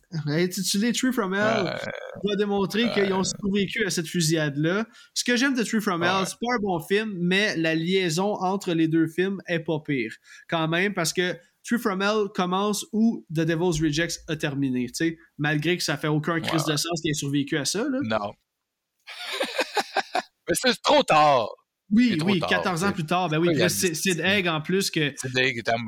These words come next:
Speaker 2: il est mort pas longtemps après,
Speaker 1: il
Speaker 2: là.
Speaker 1: était dans le scénario complet, puis finalement, comme un mois
Speaker 2: Ouais.
Speaker 1: avant la production, il y a eu des gros problèmes de santé. Fait qu'il a tourné comme une introduction, puis ils ont intégré un nouveau personnage, là, euh, de,
Speaker 2: Mm-hmm.
Speaker 1: de Richard Bake.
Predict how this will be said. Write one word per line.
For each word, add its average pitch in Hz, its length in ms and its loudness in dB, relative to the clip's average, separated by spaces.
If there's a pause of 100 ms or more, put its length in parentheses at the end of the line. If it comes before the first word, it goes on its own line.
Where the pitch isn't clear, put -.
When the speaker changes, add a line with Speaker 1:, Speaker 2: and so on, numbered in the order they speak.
(540)
Speaker 2:
il 107 80 -4
est 107 40 -2
mort 107 360 0
pas 104 100 -8
longtemps 98 200 -8
après, 92 320 -10
Speaker 1:
il 180 60 2
Speaker 2:
là. 185 40 4
Speaker 1:
était 220 220 0
dans 220 80 0
le 175 80 -2
scénario 196 500 2
complet, 180 560 0
puis 185 140 -4
finalement, 165 460 0
comme 160 260 -2
un 196 160 2
mois 185 100 0
Speaker 2:
Ouais. 202 80 2
Speaker 1:
avant 180 160 0
la 160 140 -2
production, 160 440 -2
il 175 60 2
y 160 60 4
a - 20 4
eu 160 80 4
des 147 160 0
gros 139 300 -2
problèmes 160 340 -2
de 156 100 -2
santé. 156 540 -2 (420)
Fait 147 120 -2
qu'il 156 140 0
a 151 40 0
tourné 165 300 0
comme 160 180 0
une 160 100 2
introduction, 160 560 0
puis 180 100 0
ils 160 40 2
ont 147 60 0
intégré 151 540 -2
un 160 100 2
nouveau 151 240 2
personnage, 156 720 0
là, 165 120 2
euh, 143 340 0
de, 131 80 -2
Speaker 2:
Mm-hmm. 131 160 0
Speaker 1:
de 131 200 0
Richard 151 360 0 (100)
Bake. 196 360 -2